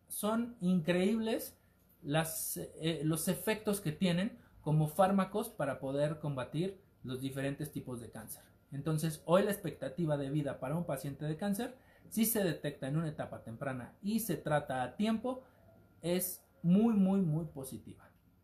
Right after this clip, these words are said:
Es importante mencionar que si un paciente es diagnosticado en etapas tardías, esta probabilidad de supervivencia disminuye drásticamente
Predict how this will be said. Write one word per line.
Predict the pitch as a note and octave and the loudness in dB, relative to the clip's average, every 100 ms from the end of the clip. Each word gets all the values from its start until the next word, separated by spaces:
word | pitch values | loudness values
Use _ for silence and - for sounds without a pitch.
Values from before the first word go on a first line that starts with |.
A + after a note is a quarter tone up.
| _ _ _ _ | _ _ _ _
Es | F3 F3+ | -2 2
importante | A3 G3+ E3 D#3+ F3+ | 2 2 2 0 0
mencionar | D#3+ C3+ A#2+ A#2 | 0 -2 -4 -4
que | C#3 | -4
si | C3+ F#3 | 0 0
un | - | 4
paciente | A3 G3 D3+ D3 | 2 2 0 0
es | D3+ | -2
diagnosticado | E3 D3+ B2 - G2+ A#2 A2+ - - - | 0 -2 -4 -8 -6 -2 -2 -6 -10 -2
en | D3+ | 0
etapas | D#3 - F3+ - G3+ - | 2 4 4 4 0 0
tardías, | D3+ C#3+ C#3+ D#3+ E3 - - - - | 0 2 2 2 0 -4 -12 -20 -10
esta | G3 G#3 F3 - | -4 -2 0 2
probabilidad | G#3+ F3 D3+ D3 D3 | 4 4 4 2 2
de | E3 | 0
supervivencia | E3+ E3 D#3 C#3 C#3 D3 E3+ | -4 -2 0 0 0 0 0
disminuye | D#3 C3+ C3+ D3 D#3 E3+ | 0 -2 0 2 4 2
drásticamente | D3 C3 C3+ - D#3 C3 B2+ E3 - | 2 0 -2 -4 -6 -4 -2 -4 -6